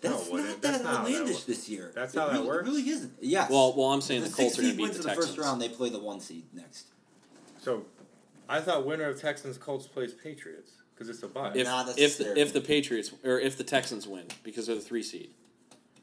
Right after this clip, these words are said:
Speaker 3: it reseeds.
Speaker 2: Oh,
Speaker 3: So if the
Speaker 2: wow.
Speaker 3: Colts beat the Texans, the Colts will face the highest seed remaining, which would be the,
Speaker 2: So,
Speaker 3: which would be the
Speaker 2: Chiefs.
Speaker 3: Chiefs.
Speaker 2: Okay.
Speaker 3: But,
Speaker 1: The Chi-
Speaker 3: but I,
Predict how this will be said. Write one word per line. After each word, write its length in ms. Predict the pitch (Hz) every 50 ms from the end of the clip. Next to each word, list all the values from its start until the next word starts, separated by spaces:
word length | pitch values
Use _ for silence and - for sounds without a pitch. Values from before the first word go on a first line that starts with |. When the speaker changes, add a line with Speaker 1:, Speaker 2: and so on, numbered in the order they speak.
| -
Speaker 3:
it 120 | - 120 120
reseeds. 640 | 131 139 135 - - 131 117 98 92 - - -
Speaker 2:
Oh, 220 | 120 117 113 104 95
Speaker 3:
So 300 | - - 139 131 131 110
if 100 | 123 120
the 80 | - 120
Speaker 2:
wow. 60 | -
Speaker 3:
Colts 300 | - 139 131 151 156 -
beat 200 | - 147 147 139
the 80 | 135 120
Texans, 600 | 101 127 127 127 - - 151 151 147 143 - - - - - - - _ _ _ _
the 80 | - 120
Colts 300 | - - 135 131 131 -
will 100 | 127 120
face 300 | 117 - 131 120 117 -
the 80 | - 117
highest 420 | - - 120 117 110 101 - -
seed 240 | - 113 104 92 90
remaining, 380 | 90 90 92 92 87 85 78 76 - _ -
which 160 | 104 98 -
would 100 | 104 92
be 80 | 98 98
the, 80 | -
Speaker 2:
So, 60 | - 85 78 76 73
Speaker 3:
which 160 | - - -
would 80 | - -
be 60 | 85
the 60 | 85
Speaker 2:
Chiefs. 340 | - - 90 87 - - -
Speaker 3:
Chiefs. 60 | - - _ -
Speaker 2:
Okay. 200 | 92 85 - 85 - - 80 78 - - - - - _ _ _ _ _ _
Speaker 3:
But, 300 | - 135 135 113 101 - - - - - _ _ _ _ _ _ _ _ _ _ _ _ _ _ _
Speaker 1:
The 80 | - 117
Chi- 220 | 110 - - 151
Speaker 3:
but 320 | 156 156 160 151 135 - - -
I, 180 | 131 139 139